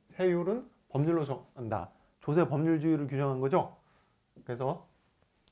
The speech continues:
먼저 조세의, 조세라 함은 국가나 지방자치단체 등 공권력의 주체가 재원 조달의 목적으로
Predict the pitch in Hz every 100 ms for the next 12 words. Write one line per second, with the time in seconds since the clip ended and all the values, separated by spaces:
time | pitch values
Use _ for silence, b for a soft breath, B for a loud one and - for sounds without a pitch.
0 | b b b - 170 170 - 180 190 214
1 | 208 196 - 190 202 170 220 - - 180
2 | 214 208 202 180 101 b b b b _
3 | _ _ - 175 247 240 233 180 214 214
4 | 175 156 202 151 160 202 175 175 196 170
5 | 196 214 214 214 214 214 - - 185 170
6 | 220 - B B - 151 190 220 214 180
7 | 190 202 190 143 - 175 190 233 269